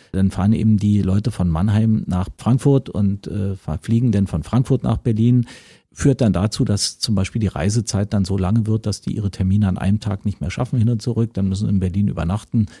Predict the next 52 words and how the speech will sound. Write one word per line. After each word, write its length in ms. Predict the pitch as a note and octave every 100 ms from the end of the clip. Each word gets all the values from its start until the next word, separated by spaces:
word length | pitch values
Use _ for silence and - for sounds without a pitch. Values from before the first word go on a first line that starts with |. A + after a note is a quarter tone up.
| _
Gut 180 | - A2+
für 120 | -
die 100 | G#2
Hotelindustrie 800 | G2 F#2+ F#2 G2+ B2 G2+ - G#2+
in 120 | F#2+
Berlin. 400 | F2 E2 F#2 A#2 A#2 - _ _
Aber 180 | G2+ G2+
die 120 | G2
Leute, 580 | F2+ F#2 G#2+ A#2 G#2+ - -
die 60 |
es 100 | G2+
beruflich 480 | - F#2 G2+ - A2
machen, 240 | F#2 - A#2
die 140 | F#2
wollen 200 | F2 A2
ja 100 | A2+
auch 160 | D#2+ -
möglichst 360 | G2+ - G2+
schnell 220 | - F#2+ G2+
wieder 220 | G2+ F2+
zurück. 280 | - G2+ -
Die 100 | E2
wollen 160 | F2
ja 100 | G#2
zurück 280 | - G2+ F#2+
zur 100 | G#2+
Familie 560 | - E2+ F2 A2+ A2 -
und 280 | F#2+ F#2+ - _ _ -
nach 140 | D#2+
Hause 320 | F2+ A2 A#2+
und 220 | G2+ G2+ -
wollen 160 | F#2
ja 80 | G#2+
nicht 160 | F#2+ -
unbedingt 440 | G#2+ F#2 F#2 - _ _ _
das 180 | F#2 E2
machen. 580 | F2 - A2 F#2+ B2 -
Mittlerweile 640 | C3+ G#2+ A2+ F2+ F#2 A#2
ist 140 | G2+ -
natürlich 420 | G2 B2+ A#2 -
auch 120 | -
dieser 280 | - A2 G2
ganze 260 | F2+ F#2 F#2
Reiseverkehr 580 | F2+ G2+ F#2 E2 F2 C#2
abgenommen, 640 | - - F2+ F2 F2+ G2+
hat 160 | F#2 F2+
abgenommen, 460 | F2+ - F#2 E2+
weil 180 | F2 F2+
wir 160 | F2+ E2+
eben 220 | F#2+ F#2
auch 240 | - -
mehr 320 | F#2 F2 F2+